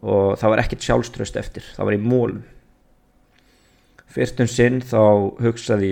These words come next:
ég, „Af hverju ég?“ Ég var svakalega reiður út í lífið og síðar tók við mikið sorgarferli.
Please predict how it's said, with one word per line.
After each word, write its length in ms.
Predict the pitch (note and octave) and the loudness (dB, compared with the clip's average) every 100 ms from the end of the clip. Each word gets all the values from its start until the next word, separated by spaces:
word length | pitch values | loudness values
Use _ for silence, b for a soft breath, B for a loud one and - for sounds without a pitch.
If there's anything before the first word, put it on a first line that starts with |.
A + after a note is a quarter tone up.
| F#2+ | 0
ég, 200 | F#2+ F#2 - - - - | -2 -6 -14 -20 -20 -2
„Af 240 | A#2+ - | -2 -2
hverju 300 | - B2+ G#2 | -2 0 0
ég?“ 320 | F#2 F2+ A#2+ - - - _ _ _ _ _ _ _ - | 0 0 0 -4 -16 -20 _ _ _ _ _ _ _ -6
Ég 100 | G2+ | -2
var 340 | F#2 F#2 F2+ - | 0 0 0 -6
svakalega 840 | - A2 G#2+ B2+ - A2 G2+ F2+ | -12 -6 0 0 0 2 2 2
reiður 460 | G2+ A2 C3+ C3 B2 | 2 2 0 -4 -4
út 100 | A2 | -2
í 60 | G2+ | 0
lífið 560 | G#2 B2 D3+ - - - - b b b b b b b b b b b _ _ - | 0 -2 -4 -10 -16 -20 -20 b b b b b b b b b b b _ _ -10
og 120 | G#2 | -6
síðar 420 | - B2+ C#3+ D3+ - - - - | 2 2 2 -2 0 -2 -2 -4
tók 320 | A#2 B2 A#2+ | 2 2 0
við 320 | A#2 A2+ A2 - - - _ _ _ _ _ _ | 0 2 2 -2 -20 -20 _ _ _ _ _ _
mikið 320 | A2 A2+ A2+ - | -2 -2 -2 0
sorgarferli. 720 | C3+ C3 G2+ G2 F#2+ - | -2 0 -4 -4 -6 -6